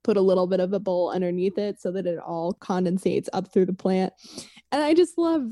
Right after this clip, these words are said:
these people who are, like, ever present online providing help. And, like, <laughs> I think the best thing that you can do if you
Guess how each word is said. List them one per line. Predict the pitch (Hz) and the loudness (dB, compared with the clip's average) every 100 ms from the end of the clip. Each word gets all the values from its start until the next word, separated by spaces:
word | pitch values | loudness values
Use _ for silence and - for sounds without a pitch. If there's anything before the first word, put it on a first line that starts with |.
| 262 | 2
these | 262 277 240 | 4 4 4
people | 277 311 175 214 | 2 2 0 0
who | 247 | 2
are, | 240 | 2
like, | 226 214 196 | 2 -2 -4
ever | 202 226 | -2 -4
present | - 220 208 202 190 - | -2 -4 -4 -4 -6 -6
online | 185 190 175 170 185 180 165 - | -4 -4 -4 -4 -4 -4 -6 -8
providing | 240 180 180 175 170 165 175 | -6 -6 -6 -10 -12 -12 -10
help. | 190 190 175 170 - | -6 -4 -4 -6 -10
And, | - 214 | -8 -6
like, | 190 180 | -2 0
<laughs> | 294 294 254 - | 0 2 -2 0
I | 247 | -2
think | 247 285 | 0 0
the | 294 | -2
best | 226 196 214 | -4 -4 -6
thing | 214 214 | -8 -8
that | 202 | -8
you | 185 214 | -8 -6
can | 202 175 | -6 0
do | 180 185 175 - - _ _ - | 2 4 0 -4 -12 _ _ 0
if | 190 196 | 0 2
you | 208 240 277 294 285 | 0 4 4 4 0